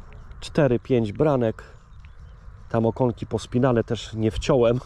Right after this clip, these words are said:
Nie byłem przygotowany, po prostu nie spodziewałem się, że tak szybko po pierwszych rzutach będą brania. I potem gigantyczny przestój. Nie dzieje się po prostu nic. Tam widzę,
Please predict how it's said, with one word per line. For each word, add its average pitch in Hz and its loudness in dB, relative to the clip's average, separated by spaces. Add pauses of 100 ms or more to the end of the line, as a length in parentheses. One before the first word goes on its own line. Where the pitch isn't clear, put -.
Nie 123 -2
byłem 123 2
przygotowany, 131 0
po 107 -4
prostu 107 -2
nie 123 2
spodziewałem 113 0
się, - -8
że - -4
tak 117 0
szybko - 0 (520)
po 110 -4
pierwszych 117 0
rzutach 117 -2
będą 110 2
brania. 135 0 (1040)
I 147 4
potem 123 2
gigantyczny 110 -2
przestój. - -2
Nie 107 2
dzieje 113 2
się - -6
po - -8
prostu 107 -2
nic. 104 -2
Tam 101 -2
widzę, 101 -2